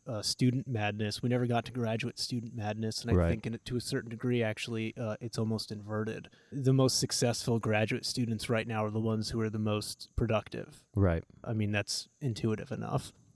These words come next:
Speaker 1: But, you know, running off of what I've just said, that are also simultaneously the least mad.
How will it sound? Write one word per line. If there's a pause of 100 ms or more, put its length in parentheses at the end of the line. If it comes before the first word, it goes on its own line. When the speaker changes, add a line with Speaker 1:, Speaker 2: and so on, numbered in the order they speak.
(280)
Speaker 1:
But, (260)
you
know, (340)
running
off
of
what
I've
just
said, (280)
that
are
also
simultaneously
the
least
mad.